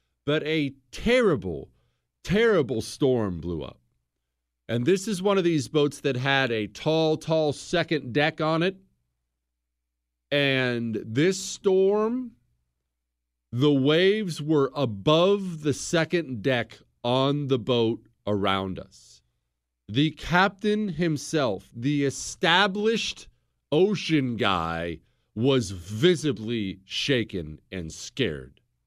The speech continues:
"Get your life jackets on. Get here. Get ready." It was, it was a moment, I'll tell you that much. I've been in other situations, as you well know, where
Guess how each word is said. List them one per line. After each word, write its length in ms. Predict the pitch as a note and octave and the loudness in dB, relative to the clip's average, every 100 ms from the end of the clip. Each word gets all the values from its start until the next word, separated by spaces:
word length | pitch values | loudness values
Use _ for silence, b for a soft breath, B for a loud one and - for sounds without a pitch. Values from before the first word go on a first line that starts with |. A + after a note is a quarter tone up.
| _ _ _ _ _ _ _ - | _ _ _ _ _ _ _ 2
"Get 260 | D#3 D#3+ | 2 2
your 260 | C#3 D3+ C#3 | 2 2 4
life 360 | C3+ C3 B2+ - | 2 2 0 0
jackets 500 | C3+ G#2 A#2+ F#2 A2 | -2 0 -4 -6 -4
on. 360 | F#2+ F2 E2 - | -2 -4 -8 -4
Get 300 | D#3+ D3+ - | 0 0 -2
here. 540 | - D3 B2+ G#2+ G2 | -4 0 2 2 -2
Get 320 | F#2 D#3 D#3 C#3 | 0 0 0 0
ready." 500 | C3+ A#2 G#2 G2 F#2+ | 0 2 0 -2 -2
It 180 | C3 C#3 | -2 0
was, 640 | B2 A2+ G#2 F2+ F2+ - _ _ _ _ _ _ _ _ _ _ _ _ _ _ _ _ _ _ _ _ _ _ | 0 2 0 -4 -10 -18 _ _ _ _ _ _ _ _ _ _ _ _ _ _ _ _ _ _ _ _ _ _
it 160 | A#2+ G3 | -2 -2
was 180 | G3 G#2+ | -2 -2
a 60 | |
moment, 420 | F#2+ A#2+ E3+ F2+ - | -2 -2 -2 -4 -8
I'll 100 | F2+ | -10
tell 160 | G2 B2+ | -6 -4
you 160 | G2 | -4
that 240 | F#2 B2 D#2+ | -4 -4 -8
much. 400 | B1+ - _ _ _ _ - | -16 -20 _ _ _ _ -2
I've 240 | G3+ G#3+ | 0 2
been 180 | G3+ G#3+ | 2 2
in 140 | D#3 B2+ | 2 0
other 240 | A2+ G#2+ | 0 -2
situations, 760 | - A#2 A2+ A2 G#2+ G#2 F#2+ | -2 -4 -2 -2 -2 -2 -6
as 180 | G2+ F#2 | -6 -4
you 120 | G#2+ | -4
well 260 | G2 G2+ F#2 | -2 -2 -4
know, 280 | G2 F#2 E2+ | -4 -4 -4
where 360 | E2 E2+ D2 | -4 -6 -6